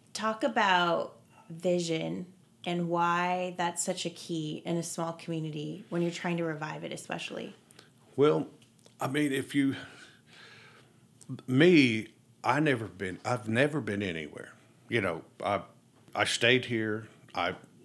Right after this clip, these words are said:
Speaker 2: I've never lived anywhere else but Pawhuska. And I, my parents, uh, they didn't remember living off somewhere else. They always, they, they were here, and, and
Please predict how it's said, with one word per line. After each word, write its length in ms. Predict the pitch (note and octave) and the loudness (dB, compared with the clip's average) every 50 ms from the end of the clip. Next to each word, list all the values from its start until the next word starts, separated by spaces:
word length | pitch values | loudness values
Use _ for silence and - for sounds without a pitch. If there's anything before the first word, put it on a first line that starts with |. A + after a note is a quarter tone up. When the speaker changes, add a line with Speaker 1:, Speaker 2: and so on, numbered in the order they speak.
| - - | -12 -8
Speaker 2:
I've 440 | F#2+ F#2+ F2 E2 F2 F2 - - - - - | -6 -4 -4 -4 -6 -8 -12 -18 -20 -16 -12
never 540 | G2 G2+ G#2+ A2 A2 A2 G#2+ G#2+ G#2+ G#2 - - - - F2+ | -4 0 0 0 2 2 0 0 0 -2 -4 -10 -16 -14 -10
lived 340 | G2 G#2+ A2 G#2+ G2 G#2 | -6 -4 -4 -4 -4 -4
anywhere 480 | A2+ A2 A2 G#2+ G2+ F#2+ F#2+ G2 G2 F#2+ | -4 -2 -2 -2 -2 -2 0 0 0 0
else 200 | F#2 F#2+ F#2+ - | 0 0 -2 -4
but 240 | - G#2 F#2 - - | -6 -6 -8 -6 -8
Pawhuska. 600 | G#2 G2 F#2 G2 F2+ - - - - F#2+ F#2+ G2 - - - - - - - - - | -10 -8 -6 -6 -6 -6 -6 -6 -6 -6 -6 -8 -12 -16 -16 -16 -16 -18 -12 -4 -2
And 180 | A2+ A2 G#2+ | 0 0 2
I, 240 | G#2 G2+ G2+ G2 F#2 - - | 0 0 0 0 -2 -4 -6
my 220 | F#2+ G2 F#2 F2+ | -4 -4 -2 -4
parents, 600 | - - - - A2+ A2 A2 G#2+ A2 A#2 - - - - - - - - - - - - - - - - | -4 -6 -8 -2 0 2 2 2 0 -2 -4 -6 -8 -8 -8 -10 -14 -18 -20 -20 -20 -20 -20 -20 -18 -10
uh, 380 | - F#2 G2 G2 F#2+ F#2 F2+ E2+ - - | -8 -6 -4 -4 -2 -4 -4 -6 -2 4
they 120 | A#2+ C#3+ | 6 6
didn't 260 | C#3 C3+ A#2 G2+ G2+ G2+ | 8 8 4 4 0 -2
remember 380 | F#2+ G2 G2 F#2 F2+ E2+ F2 | -2 -2 -4 -4 -4 -6 -8
living 340 | E2+ F2 F2 E2+ E2 F2 E2+ | -8 -6 -6 -6 -6 -8 -6
off 240 | D#2+ E2 E2 - - | -6 -8 -8 -8 -8
somewhere 460 | - E2+ E2 F2 F2 E2 D#2 D#2+ E2+ | -8 -8 -8 -8 -8 -6 -6 -4 -4
else. 200 | F2 E2+ - - | -4 -4 -4 -2
They 160 | F#2 G2 G#2 | -2 0 0
always, 440 | F#2+ E2+ F2+ E2+ E2+ E2+ D#2+ - - - | 0 0 0 -2 -2 -4 -6 -10 -10 -8
they, 180 | - F2+ F2+ F2 - - - - | -6 -6 -6 -6 -8 -14 -14 -10
they 140 | - F2+ F2+ | -8 -8 -6
were 160 | F2 F2 F2 | -8 -8 -12
here, 400 | - - F#2 F2+ E2+ E2+ E2+ E2 | -8 -6 -4 -4 -4 -4 -4 -6
and, 140 | E2 E2+ F2+ - - - - - - - - - - - - | -8 -12 -14 -18 -18 -18 -18 -18 -18 -20 -20 -20 -18 -10 -6
and 340 | G2 F#2 F#2 F2+ F2+ F2 | -4 -4 -4 -4 -4 -6